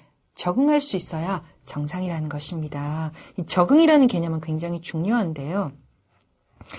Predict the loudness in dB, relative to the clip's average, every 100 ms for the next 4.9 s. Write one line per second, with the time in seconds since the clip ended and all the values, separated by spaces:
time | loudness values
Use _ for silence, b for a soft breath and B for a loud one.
0 | B B B 6 8 8 6 4 6 8
1 | 8 8 4 0 0 0 -2 0 2 2
2 | 4 4 2 _ _ -6 2 4 4 4
3 | 4 4 4 0 -4 _ -18 0 2 4
4 | 4 4 4 2 -2 -2 0 0 0